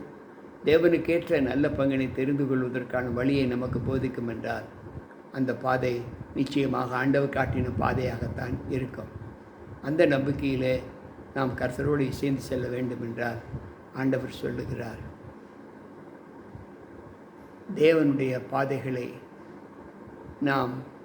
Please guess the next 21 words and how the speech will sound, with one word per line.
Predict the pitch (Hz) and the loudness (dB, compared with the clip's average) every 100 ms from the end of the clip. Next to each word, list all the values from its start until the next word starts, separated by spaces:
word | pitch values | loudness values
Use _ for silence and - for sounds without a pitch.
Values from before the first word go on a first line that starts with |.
| - - - - - | -20 -20 -20 -8 0
நடத்தி | 131 139 147 156 | 2 4 2 0
காண்பிக்க | - 131 127 120 - | 0 0 2 0 -2
வேண்டும். | 113 113 110 - - - - - - - - - - - | -2 -4 -6 -10 -12 -12 -12 -12 -12 -12 -16 -18 -16 -2
அந்த | 131 131 | 0 0
பாதையில் | 139 151 175 165 | 2 6 8 8
நடக்கும்போது | 135 123 - - 143 139 127 | 6 2 0 0 2 2 0
மாத்திரமல்ல, | 117 127 135 143 131 117 120 127 117 - - - - - - | 0 -2 -2 -2 0 0 -2 -2 -4 -8 -10 -10 -10 -14 -10
அந்த | - 127 117 | -2 0 0
பாதையில் | 123 151 160 151 135 | 2 4 6 6 4
நடக்கக்கூடிய | 131 143 135 135 135 123 | 2 -2 -2 -2 0 0
அனுபவங்கள் | 117 139 147 156 135 127 127 113 - - - - | 0 2 6 6 6 2 0 -2 -10 -18 -20 -2
எப்படிப்பட்டது | 135 131 160 147 135 - 127 139 127 | 0 2 4 4 2 0 0 2 2
என்பதை | 127 120 123 123 113 - - - - - - | 2 0 0 -2 -2 -6 -10 -12 -16 -12 -6
நாம் | 135 127 131 | -2 0 -2
சொல்ல | - - 131 123 | -4 -2 0 0
வேண்டும். | 113 113 - - - - - - | -2 -4 -6 -8 -10 -10 -8 -4
ஒரு | 135 - 147 | -4 -2 4
சாட்சியின் | 156 156 160 147 | 4 4 4 4
வாழ்க்கை | 127 127 127 - 127 117 - - | 6 2 2 -2 -4 -4 -8 -4
நமக்கு | 123 120 139 | -2 -2 -4
வேண்டும். | 117 113 - - | -6 -6 -10 -14